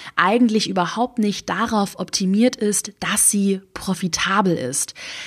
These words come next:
Also das ist tatsächlich so ein Ding, was ich bei ganz, ganz, ganz vielen sehe, dass sie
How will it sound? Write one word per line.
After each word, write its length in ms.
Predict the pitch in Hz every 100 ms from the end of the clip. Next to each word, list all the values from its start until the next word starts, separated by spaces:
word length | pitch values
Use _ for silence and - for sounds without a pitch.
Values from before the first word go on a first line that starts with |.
| -
Also 200 | 180 185
das 180 | 208 254
ist 140 | 247
tatsächlich 560 | 226 202 233 240 254 -
so 100 | 214
ein 340 | - 185 185
Ding, 260 | 180 208 262
was 160 | 220 208
ich 140 | -
bei 120 | 196
ganz, 420 | 160 196 277 320 -
ganz, 420 | 233 240 - -
ganz 500 | 214 262 302 302 -
vielen 400 | - 254 240 233
sehe, 440 | 240 254 233 277 285
dass 200 | 208 -
sie 220 | 214